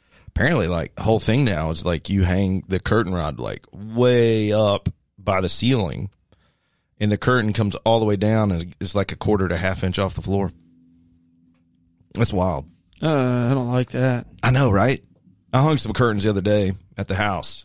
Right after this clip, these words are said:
Speaker 1: I was like, "Man, I wanna do this right," you know? And, uh, but I ended up just doing it, like, instead of, like, all the way up, you know,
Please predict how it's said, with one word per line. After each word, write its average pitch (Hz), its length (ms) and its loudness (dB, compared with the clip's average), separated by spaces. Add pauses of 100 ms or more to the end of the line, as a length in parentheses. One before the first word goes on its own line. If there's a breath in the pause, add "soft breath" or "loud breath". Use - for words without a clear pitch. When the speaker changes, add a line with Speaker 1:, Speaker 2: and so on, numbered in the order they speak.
(140)
Speaker 1:
I - 40 -8
was 98 80 -6
like, 87 100 -4
"Man, 113 140 0
I 113 40 2
wanna 95 140 -2
do 98 100 -4
this 80 160 -6
right," 98 280 0
you 78 100 -10
know? 95 260 -4 (1200)
And, 92 260 -2
uh, 85 400 -4 (240)
but 117 100 2
I 135 80 4
ended 143 180 2
up 104 60 -10
just 98 220 -6
doing 110 200 0
it, - 120 -6
like, 87 440 -6 (120)
instead 107 300 -2
of, 92 120 -4
like, 87 280 -4 (180)
all 104 160 0
the 98 60 -2
way 95 160 -2
up, 92 220 -4 (120)
you 104 100 -12
know, 73 180 -12